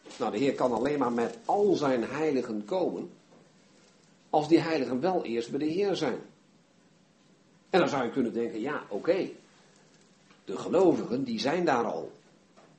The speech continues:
Maar de levenden dan?"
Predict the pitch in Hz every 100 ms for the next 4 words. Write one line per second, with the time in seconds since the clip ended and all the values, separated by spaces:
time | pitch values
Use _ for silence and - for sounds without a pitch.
0 | - - _ _ _ _ _ _ 156 139
1 | 135 135 - _ _ - - 113 139 220
2 | 220 160 135 120 113 95